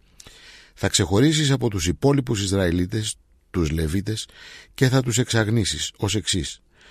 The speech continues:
Θα τους ραντίσεις με το νερό του καθαρισμού. Θα ξυρίσουν όλες τις τρίχες στο σώμα τους, θα πλύνουν τα ρούχα τους και έτσι θα είναι καθαροί.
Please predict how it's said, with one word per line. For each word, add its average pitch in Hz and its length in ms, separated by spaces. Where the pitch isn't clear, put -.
Θα 113 160
τους 113 160
ραντίσεις 131 480
με 127 120
το 101 120
νερό 101 280
του 135 100
καθαρισμού. 95 600
Θα - 80
ξυρίσουν 131 560
όλες 147 280
τις 120 180
τρίχες 123 340
στο - 140
σώμα 101 280
τους, 117 240
θα 196 200
πλύνουν 151 380
τα 98 140
ρούχα 110 240
τους 113 240
και 120 140
έτσι 131 220
θα 104 100
είναι 117 160
καθαροί. 95 460